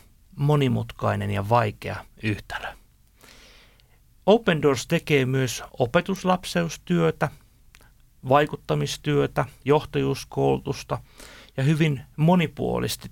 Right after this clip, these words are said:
työtä nigerialaisten siskojen ja veljemme parissa. Myöskin puhtaiden kaivojen rakentaminen, koulutuksen tarjoaminen, klinikoiden ja kirkkojen korjaaminen kuuluvat myöskin Open Doorsin työalaan.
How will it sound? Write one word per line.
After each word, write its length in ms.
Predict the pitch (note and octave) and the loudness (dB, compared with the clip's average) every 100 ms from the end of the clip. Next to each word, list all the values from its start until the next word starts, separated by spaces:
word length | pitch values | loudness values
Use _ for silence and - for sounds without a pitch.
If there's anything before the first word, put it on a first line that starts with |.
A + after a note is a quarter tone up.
| - | -6
työtä 380 | D3 C3+ A#2+ A2+ - - - | 0 2 0 -4 -10 -16 -4
nigerialaisten 960 | C3 A#2+ B2 G#2+ G#2+ G#2+ A2+ - A#2 - | -2 2 0 0 -2 -2 -4 -4 -6 -6
siskojen 480 | - A#2+ - A2 G#2 | -4 -4 -2 -2 -2
ja 120 | G#2 | 0
veljemme 460 | A#2+ A2 G2 G2 - | 2 2 -2 -6 -2
parissa. 560 | C3+ B2 A2 - - - - _ _ _ - - - - - | 0 0 -2 -8 -8 -10 -18 _ _ _ -16 -14 -14 -16 -2
Myöskin 480 | D3 C3 - A3+ - - _ | 0 0 0 -4 -4 -14 _
puhtaiden 460 | D3 C#3+ D#3 D3 C3+ | -2 0 0 0 0
kaivojen 480 | D#3 D3+ C3+ C#3+ C3 | 2 2 2 2 2
rakentaminen, 760 | C3 - B2+ A#2+ B2+ B2 B2 - _ _ _ - | 0 -2 -2 -2 -2 -2 -4 -8 _ _ _ 0
koulutuksen 640 | B2+ C3 B2 A#2 - B2 A2+ | 4 4 0 -6 -6 -6 0
tarjoaminen, 720 | B2 A#2 A2+ A2 A2 A2+ A2 - _ _ - | 0 0 -2 0 0 -2 -6 -14 _ _ 0
klinikoiden 560 | D3+ D3 C#3 C3+ C3 | 2 2 2 2 4
ja 80 | C3 A#2+ | 2 2
kirkkojen 560 | D3 C3 - B2 A#2+ | 0 0 0 -2 -2
korjaaminen 800 | A2+ C#3 C3 B2 G#2+ G#2+ G#2+ G#2+ - | 2 2 2 0 0 0 -2 -4 -6
kuuluvat 400 | - A#2+ C3+ G#3+ | -4 -2 0 0
myöskin 400 | F3+ C#3 - B2 G#2 | 0 0 -2 -6 0
Open 440 | B2+ A#2 A2+ G2 | 0 0 -4 -4
Doorsin 440 | G2+ A2 - G#2 - | -4 -6 -6 -8 0
työalaan. 560 | C#3 A#2 B2 A#2 - | 0 2 -2 -6 -10